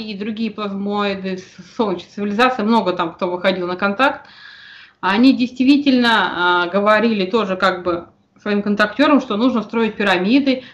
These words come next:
А что касается мыслеформ, что были построены посредством мыслеформ, ну, естественно, сначала план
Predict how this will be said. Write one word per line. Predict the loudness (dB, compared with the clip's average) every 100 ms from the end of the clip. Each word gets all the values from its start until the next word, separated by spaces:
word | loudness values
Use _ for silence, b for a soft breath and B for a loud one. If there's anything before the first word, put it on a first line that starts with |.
| -12
А |
что | -4 -2
касается | 0 0 0 0
мыслеформ, | -4 -2 -4 -2 2 4 2 B B B
что | _ -10
были | 0 0 2
построены | 0 -2 2 2 2 0
посредством | -2 -4 -4 -4 -4 -4
мыслеформ, | -4 -6 -4 2 4 4 -2 -8 -16
ну, | -16 -16 -8
естественно, | -2 -2 0 2 2 2 0 0 0 -2 -8
сначала | -4 -2 0 2 4 4
план | 0 2 4 4 0 -8